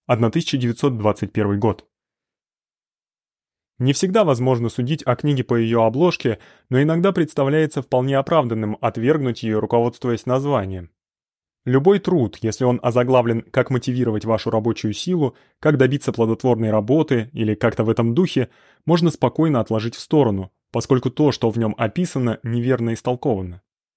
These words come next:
Строго говоря, отмечает Дуглас Макгрегор, ответ на вопрос, который руководители часто задают представителям бихевиоризма, «Как нам мотивировать наших людей?»,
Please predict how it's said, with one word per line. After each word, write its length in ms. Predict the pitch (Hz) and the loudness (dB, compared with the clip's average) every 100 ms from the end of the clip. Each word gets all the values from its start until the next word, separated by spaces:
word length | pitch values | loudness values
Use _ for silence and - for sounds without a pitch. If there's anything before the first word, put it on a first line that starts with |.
| _ _ _ _ - _ | _ _ _ _ -20 _
Строго 360 | - - 151 | -2 2 4
говоря, 460 | 139 135 143 180 147 | 4 4 4 4 2
отмечает 500 | 104 113 - 110 101 | 0 -4 -2 0 0
Дуглас 300 | 107 113 107 | -4 -4 -2
Макгрегор, 520 | 113 113 127 107 95 _ _ _ _ _ | -2 2 2 2 -2 _ _ _ _ _
ответ 320 | 123 160 185 | -2 2 2
на 80 | 160 | 4
вопрос, 360 | 139 131 165 - | 2 2 0 0
который 320 | 117 120 113 | 0 0 0
руководители 600 | 117 120 123 143 120 110 | 0 2 2 2 0 -2
часто 340 | - 127 - | 2 0 2
задают 340 | 113 117 120 117 | 0 2 2 2
представителям 680 | 113 - 123 120 117 113 | -4 -2 0 0 0 -2
бихевиоризма, 760 | 110 107 120 120 123 180 127 95 - _ | -2 0 2 4 4 4 2 -2 -6 _
«Как 200 | - 107 | -4 -2
нам 80 | 107 | 0
мотивировать 560 | 110 104 135 110 101 117 | 0 2 2 4 2 0
наших 320 | 107 101 - | -2 -2 -2
людей?», 360 | 123 113 90 | 0 0 -2